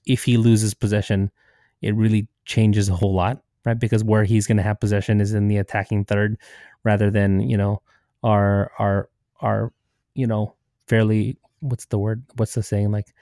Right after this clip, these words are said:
our fairly departed, you know, friend Andre Horta, who,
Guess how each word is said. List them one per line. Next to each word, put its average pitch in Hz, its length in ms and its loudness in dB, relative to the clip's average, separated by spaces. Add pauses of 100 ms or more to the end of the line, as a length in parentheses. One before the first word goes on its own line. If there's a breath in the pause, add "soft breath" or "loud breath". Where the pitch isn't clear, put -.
(240 soft breath)
our 117 120 0
fairly 113 360 0
departed, 107 640 -2 (680)
you 117 100 2
know, 104 260 -2 (160)
friend 107 440 0
Andre 110 220 -2
Horta, 110 320 -2
who, 107 320 0